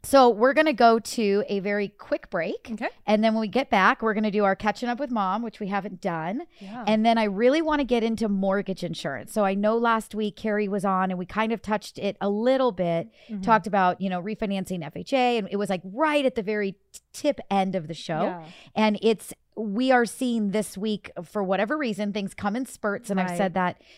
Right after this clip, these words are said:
Speaker 1: numerous times, but we have been seeing, um, quite a few loan applications come through from clients who have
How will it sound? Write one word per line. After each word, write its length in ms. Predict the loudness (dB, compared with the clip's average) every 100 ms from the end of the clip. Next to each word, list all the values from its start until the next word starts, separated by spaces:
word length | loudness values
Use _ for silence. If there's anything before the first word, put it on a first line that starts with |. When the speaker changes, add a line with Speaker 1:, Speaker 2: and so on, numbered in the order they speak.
| _ -6
Speaker 1:
numerous 360 | -4 -2 -4
times, 380 | -4 -4 -4 -6
but 200 | -4 -4
we 220 | -4 -2
have 200 | -2 -2
been 220 | -2 -2 -4
seeing, 560 | -4 -2 -2 -2 -4 -8 _ _
um, 320 | -4 -2 -2 -4
quite 320 | 0 2 2
a 60 |
few 280 | -2 -4 -2
loan 220 | 0 2
applications 640 | 0 -2 -4 -4 -4 -8 -8
come 220 | -6 -6
through 320 | -6 -6 -6
from 380 | -4 2 2 2
clients 500 | -2 -2 -2 -4 -6
who 100 | -6
have 420 | -4 -2 -2 -4